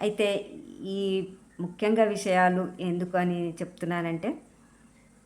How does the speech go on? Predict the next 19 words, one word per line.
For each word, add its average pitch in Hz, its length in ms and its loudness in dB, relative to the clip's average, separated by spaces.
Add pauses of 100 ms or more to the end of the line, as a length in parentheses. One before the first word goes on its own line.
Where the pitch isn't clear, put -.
(420)
మన 208 240 -2
యోగా 208 760 4 (1040)
అధినేత 196 560 2 (1400)
మంతెన 190 520 0
సత్యనారాయణ 185 840 2
రాజు 165 280 0
గారు 160 220 -2
ఉన్నారు 165 260 -4
కదా, 165 280 -6 (840)
అందరికీ 185 400 2
తెలుసు, 190 440 -2 (200)
చాలా 185 520 0
మటుకు 190 220 -6
తెలియని 180 320 -4
వాళ్ళు 175 260 0
అయితే 165 180 -4
ఉండరు. 175 340 -4 (440)
ఈయన, 160 600 -6
ఇతను 170 400 -4